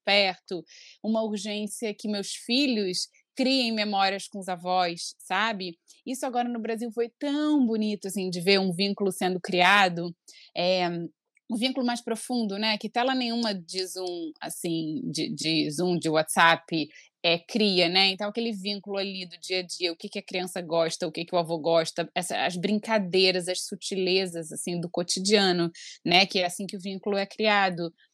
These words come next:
Mas eu sinto essa, essa urgência, assim, sabe? Do viver bem. E, e não perder tempo, sei lá, com briga, com picuinha, com,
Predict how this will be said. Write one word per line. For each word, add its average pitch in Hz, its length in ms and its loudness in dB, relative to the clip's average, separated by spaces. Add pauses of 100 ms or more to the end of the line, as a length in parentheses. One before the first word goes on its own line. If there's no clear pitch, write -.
(100)
Mas 214 320 2
eu 226 100 4
sinto 247 360 -4
essa, 247 240 -2
essa 226 240 -2
urgência, 220 720 -2
assim, 185 300 -4
sabe? 214 460 6
Do 170 360 -2
viver 226 400 4
bem. 175 440 2 (380)
E, 190 420 -2
e 190 40 0
não 208 200 0
perder 214 400 -4
tempo, 190 380 -2
sei 202 120 -6
lá, 180 160 0
com 175 160 -12
briga, 180 320 -6
com 190 140 -8
picuinha, 180 640 -2
com, 160 880 -6